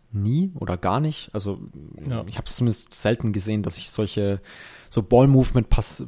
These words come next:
Speaker 1: Sta-, Passstaffetten hatte, wo ich mir dachte, boah, krass, das si-, finde ich, sieht man bei Boston öfter mal und bei den Mavs fehlt mir das irgendwie komplett. Ist mir ein bisschen zu statisch irgendwie.
Speaker 2: Ja, ja, das stimmt. Ähm,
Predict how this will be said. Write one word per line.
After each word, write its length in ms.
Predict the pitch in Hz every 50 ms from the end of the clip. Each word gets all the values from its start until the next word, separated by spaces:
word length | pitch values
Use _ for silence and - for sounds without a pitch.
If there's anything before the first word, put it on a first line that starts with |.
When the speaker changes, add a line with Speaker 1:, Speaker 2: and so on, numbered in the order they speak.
| 131 - -
Speaker 1:
Sta-, 260 | - - 135 - -
Passstaffetten 840 | - - - 120 - - - 123 - - - 127 - - 127 98 -
hatte, 220 | 127 - 127 107
wo 80 | 113 107
ich 100 | - -
mir 60 | 110
dachte, 220 | 110 101 - -
boah, 200 | 110 - 110 -
krass, 420 | - - 120 117 110 - - - 107 95 90 - _
das 380 | - 107 - - - - - -
si-, 180 | - - - 123
finde 220 | - - 127 120
ich, 60 | -
sieht 160 | - 143 -
man 120 | 123 113 107
bei 80 | 113
Boston 360 | 107 - 117 113 - - 110 - - -
öfter 220 | - 113 - 160 151
mal 280 | 147 147 151 156 156 139
und 180 | 120 104 -
bei 100 | - 110
den 140 | 107 107 104
Mavs 240 | 107 107 104 - -
fehlt 220 | - 110 107 -
mir 80 | 113 104
das 180 | 107 104 - -
irgendwie 400 | - 113 104 98 104 104 101 101
komplett. 480 | - - 110 104 - 110 104 - - - - - - - _ _
Ist 140 | - - -
mir 140 | 107 107 104
ein 140 | 104 -
bisschen 280 | - - 107 - 113 107
zu 160 | - - - 117
statisch 580 | - - - - 104 - - - 120 - -
irgendwie. 380 | - 113 - 113 107 117 113 107 - - _ _ _ _ _ _ _ _ -
Speaker 2:
Ja, 300 | 117 110 98 107 120 110 _ _ _ _ _ _ _ _ _ - -
ja, 220 | 127 131 139 - _ _ - - -
das 120 | 120 110
stimmt. 300 | - - 139 123 - - - - - - - - - - -
Ähm, 340 | - 120 110 110 107 104